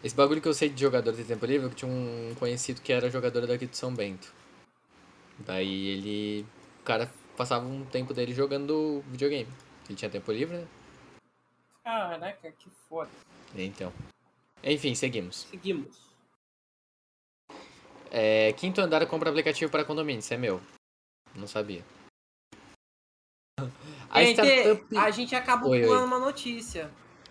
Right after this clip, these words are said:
Speaker 1: Qual?
Speaker 2: Dólar baixo.
Speaker 1: Verdade, né?
Speaker 2: É, vou ter que
Speaker 1: Verdade,
Speaker 2: colocar
Speaker 1: verdade,
Speaker 2: agora.
Speaker 1: verdade. Fale
Speaker 2: Vai,
Speaker 1: agora, fale
Speaker 2: vai dar um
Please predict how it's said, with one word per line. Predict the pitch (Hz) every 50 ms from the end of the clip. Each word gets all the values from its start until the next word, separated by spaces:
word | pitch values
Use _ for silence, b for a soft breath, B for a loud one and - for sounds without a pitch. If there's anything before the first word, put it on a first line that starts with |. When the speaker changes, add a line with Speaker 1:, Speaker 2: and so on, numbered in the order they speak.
| - - - - - _ _ -
Speaker 1:
Qual? | - 214 165 117 98
Speaker 2:
Dólar | 185 196 202 202 226 220
baixo. | 185 185 175 175 180 - - - _ - _ _ _ _ _ _ _ _ _ - _ _ _ - - - - - - - - - - - - -
Speaker 1:
Verdade, | 135 135 131 113 113 123 135 123 123
né? | 120 117 117 117 123 - - - - - - - - - - -
Speaker 2:
É, | 208 208 208 202 196
vou | - - 208 -
ter | - 220 214
que | -
Speaker 1:
Verdade, | 214 233 226 220 208 214 214
Speaker 2:
colocar | 202 202 214 220 208 202 202
Speaker 1:
verdade, | 214 190 - 98 165
Speaker 2:
agora. | 160 165 101 101
Speaker 1:
verdade. | 101 95 90 - - - - - B B B B B -
Fale | - - 131 127 127
Speaker 2:
Vai, | 135 131
Speaker 1:
agora, | 120 113 98 98 101
fale | -
Speaker 2:
vai | - 110 -
dar |
um | -